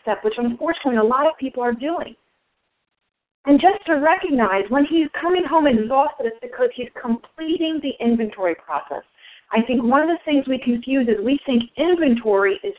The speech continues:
step four. Inventory is the beginning of the inventory process, which is four through nine. And if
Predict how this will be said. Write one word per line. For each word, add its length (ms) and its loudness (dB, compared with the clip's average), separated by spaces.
step 220 -8
four. 420 -6
Inventory 800 6
is 160 2
the 120 -8
beginning 600 4
of 140 2
the 120 2
inventory 800 4
process, 600 0
which 200 -2
is 100 4
four 260 2
through 180 0
nine. 480 -2
And 120 4
if 80 4